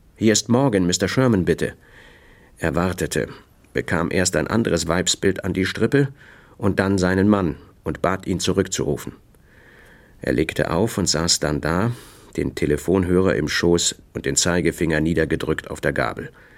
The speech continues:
Es klingelte und er hob den Hörer ans Ohr. „Hier ist es, Mister Sherman.“ Er las es langsam und deutlich vor. Als er zu Ende war, entstand eine Pause.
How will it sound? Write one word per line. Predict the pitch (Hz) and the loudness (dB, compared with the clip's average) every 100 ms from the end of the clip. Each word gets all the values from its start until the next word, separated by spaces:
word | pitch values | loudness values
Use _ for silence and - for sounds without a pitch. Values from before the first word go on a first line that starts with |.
| - - - _ | -20 -20 -20 _
Es | - - | -6 -4
klingelte | - 110 123 123 135 135 - _ _ - _ _ _ | 2 4 4 2 0 0 -8 _ _ -20 _ _ _
und | - 92 | -4 -2
er | - 90 | 0 0
hob | 90 95 | 0 2
den | 110 95 | 2 4
Hörer | 101 76 71 | 2 2 -2
ans | - - | -4 -4
Ohr. | 76 64 - _ _ - - - - - - - - - - - - - _ _ _ | -2 -4 -6 _ _ -20 -20 -20 -20 -20 -20 -20 -20 -20 -20 -20 -20 -20 _ _ _
„Hier | - 120 | 0 2
ist | 143 - | 4 2
es, | 107 - - - - - - | 2 2 0 -6 -16 -20 -4
Mister | 98 - 85 | 0 2 2
Sherman.“ | 104 90 60 - - _ _ _ - _ _ _ _ _ _ _ - - | 2 2 -2 -6 -18 _ _ _ -20 _ _ _ _ _ _ _ -20 -4
Er | 90 | 0
las | 90 120 143 | 2 2 0
es | - 127 - | 0 0 0
langsam | 95 120 143 135 135 | 0 2 2 2 0
und | - 87 - | 0 -2 0
deutlich | 87 90 92 95 | 0 0 -4 -6
vor. | - - - - _ _ - _ _ _ _ | -4 -4 -4 -8 _ _ -20 _ _ _ _
Als | - 87 | -6 -4
er | - | -2
zu | 98 - | -2 0
Ende | - 110 127 143 | 2 2 2 2
war, | 156 175 190 - - | 0 0 -2 -10 -8
entstand | - - - 113 - | -4 -4 -2 -4 -2
eine | 113 | -4
Pause. | - 85 78 69 58 | -2 -2 0 -2 -6